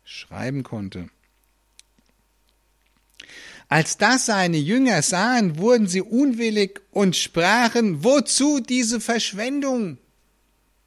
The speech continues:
Man hätte dieses Salböl doch teuer verkaufen und den Armen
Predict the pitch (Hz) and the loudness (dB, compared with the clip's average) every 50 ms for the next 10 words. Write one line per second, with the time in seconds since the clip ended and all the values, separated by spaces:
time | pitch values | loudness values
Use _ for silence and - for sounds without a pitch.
0 | _ _ _ _ _ _ _ _ _ _ _ _ _ _ _ _ _ _ - 135 | _ _ _ _ _ _ _ _ _ _ _ _ _ _ _ _ _ _ -6 -2
1 | 160 180 175 180 202 226 220 233 214 196 - 202 214 208 196 196 170 - 170 160 | 0 2 4 4 2 2 2 0 0 0 0 -2 0 0 0 0 0 2 2 2
2 | 180 202 190 - - 180 185 196 190 185 185 175 160 - - 196 202 214 214 190 | 4 2 2 0 -2 -2 -2 0 0 2 0 0 0 -2 -6 -6 -2 -2 -2 -2
3 | 170 202 202 190 - 196 226 247 262 254 240 220 240 214 175 143 117 107 _ _ | -2 -2 -4 -4 -4 -4 -2 0 0 0 0 0 -2 -2 -2 -2 -4 -8 _ _
4 | _ _ _ _ _ _ _ - 139 151 175 185 180 202 226 240 233 240 214 180 | _ _ _ _ _ _ _ -12 -10 -10 -8 -4 -2 0 2 2 2 0 -2 -2
5 | 131 104 92 82 82 | -4 -6 -8 -12 -14